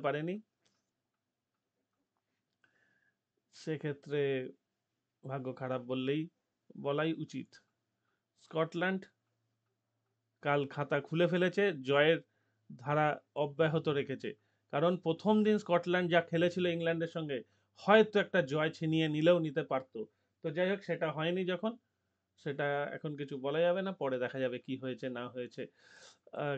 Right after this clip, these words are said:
কে উঠবে এখান থেকে, ইংল্যান্ড উঠবে না স্কটল্যান্ড উঠে যাবে, অস্ট্রেলিয়া তো উঠবে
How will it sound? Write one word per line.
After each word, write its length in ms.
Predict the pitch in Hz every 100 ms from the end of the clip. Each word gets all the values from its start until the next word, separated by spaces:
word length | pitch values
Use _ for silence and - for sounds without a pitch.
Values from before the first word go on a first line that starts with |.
| 131
কে 100 | 156 156
উঠবে 220 | 151 139 143
এখান 180 | 139 147 139
থেকে, 120 | 143 139
ইংল্যান্ড 260 | 139 139 143
উঠবে 200 | 135 139 135
না 60 | 135 127 _ _ - 143
স্কটল্যান্ড 460 | - 135 135 135 131
উঠে 120 | 135 135
যাবে, 160 | 131
অস্ট্রেলিয়া 460 | 135 131 - 135 139 139
তো 40 | -
উঠবে 220 | 156 147